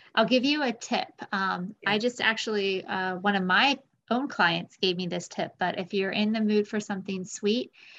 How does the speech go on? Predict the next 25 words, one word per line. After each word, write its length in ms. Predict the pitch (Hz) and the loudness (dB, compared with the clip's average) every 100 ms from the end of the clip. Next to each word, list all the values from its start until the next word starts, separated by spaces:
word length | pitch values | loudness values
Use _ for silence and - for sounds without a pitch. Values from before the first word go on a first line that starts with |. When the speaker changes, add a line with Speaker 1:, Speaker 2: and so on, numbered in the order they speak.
| - | -6
Speaker 2:
Yeah. 220 | 175 196 | 0 2
Speaker 1:
um, 180 | 185 180 | 0 -4
try 520 | - - 208 202 240 254 | -8 0 4 6 4 0
a 80 | 208 | -4
dried 640 | 208 196 190 185 190 196 - _ _ 220 | -4 0 2 2 2 0 -4 _ _ 0
fig. 380 | 175 - - - _ _ _ _ _ _ _ | 0 -2 -10 -18 _ _ _ _ _ _ _
Speaker 2:
Really? 960 | 170 170 226 359 453 359 185 156 180 - | -14 -4 0 2 0 0 0 0 -2 -6
Speaker 1:
Yes. 680 | 196 190 226 202 - - - | -4 2 4 2 -2 -12 -16
So, 640 | 208 247 220 214 214 208 214 _ - - | 0 4 8 8 8 4 0 _ -14 2
you 100 | 214 | 4
know, 60 | |
if 80 | 202 | 4
you've 100 | 214 | 4
ever 100 | 226 | 6
had 140 | 247 254 | 6 4
a 60 | |
fig 240 | 254 - 247 | 4 4 6
Newton, 480 | 302 220 196 196 - | 6 6 4 2 -2
that's 220 | 190 196 214 | 0 2 2
exactly 480 | 185 185 190 240 | 2 2 2 2
what 120 | 233 277 | 2 2
it 60 | 285 | 2
Speaker 2:
Yeah. 40 | |
Speaker 1:
tastes 240 | 254 220 | 2 2
like. 340 | 196 185 190 | 2 2 0